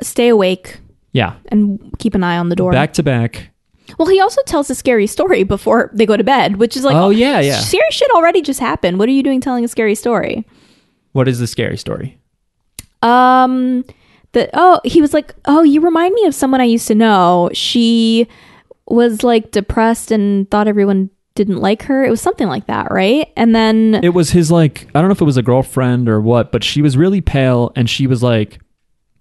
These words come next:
Speaker 2: "Everyone leaves me."
Speaker 1: Yeah.
Speaker 2: She's like, "Everyone wants to leave me so bad that even my own blood wants to leave me."
Speaker 1: Yeah. And then she, like,
Speaker 2: <laughs>
Speaker 1: no, she cuts herself, I think, 'cause she wants to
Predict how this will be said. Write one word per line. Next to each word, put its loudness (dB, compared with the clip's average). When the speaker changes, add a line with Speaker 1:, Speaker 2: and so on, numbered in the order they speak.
Speaker 2:
"Everyone 2
leaves 0
me." 0
Speaker 1:
Yeah. 0
Speaker 2:
She's -2
like, -2
"Everyone 2
wants 0
to -6
leave 0
me 0
so -2
bad 0
that -2
even 2
my 0
own 0
blood 0
wants -2
to -4
leave -4
me." -8
Speaker 1:
Yeah. -2
And 0
then 0
she, -4
like, -2
Speaker 2:
<laughs> -16
Speaker 1:
no, 0
she -4
cuts -4
herself, -4
I -2
think, -8
'cause -2
she -2
wants -2
to -8